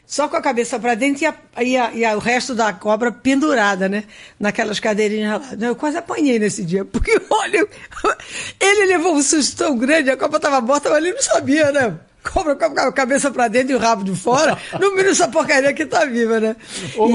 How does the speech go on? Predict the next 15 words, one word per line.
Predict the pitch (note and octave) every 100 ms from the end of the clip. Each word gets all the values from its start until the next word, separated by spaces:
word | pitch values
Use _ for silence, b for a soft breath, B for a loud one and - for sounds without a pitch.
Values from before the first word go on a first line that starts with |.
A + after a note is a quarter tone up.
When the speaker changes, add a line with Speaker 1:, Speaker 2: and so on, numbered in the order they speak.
| A#3+
Speaker 2:
ô, |
Speaker 1:
era | B3 B3 C4
assim, | C4 - G3+ F#3 E3 F#3
isso | A3+ -
foi | B3 A#3+
em | A3+
Santa | A#3+ A#3+
Cruz, | A#3 C4 A#3
foi | A#3+ A3+
a | G3+
nossa | G3 G#3+ - G#3
primeira | G#3 G3+ A3 G#3+ G#3 F#3 F3 D3
vaga | - E3 G3 F#3
de | E3 F3
trabalho, | G3+ E3+ A3 D4 C4 F3+